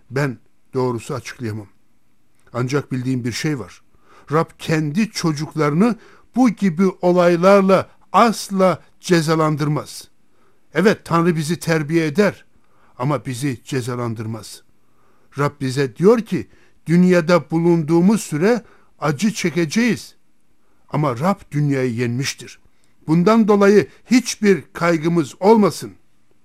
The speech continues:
Hayatımızda birçok zorluklar, hayal kırıklığı olacaktır. Geleceğe dönük planların bir anda suya düşebilir.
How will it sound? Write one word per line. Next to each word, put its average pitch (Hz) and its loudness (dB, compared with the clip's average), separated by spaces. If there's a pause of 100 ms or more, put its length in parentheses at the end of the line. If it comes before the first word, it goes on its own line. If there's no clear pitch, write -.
(500)
Hayatımızda 123 -4
birçok 151 -2
zorluklar, 123 -6 (340)
hayal 139 0
kırıklığı 135 -4
olacaktır. 123 -6 (680)
Geleceğe 160 2
dönük 165 0
planların 160 0
bir 156 -2
anda 160 -2
suya 160 -6
düşebilir. 160 0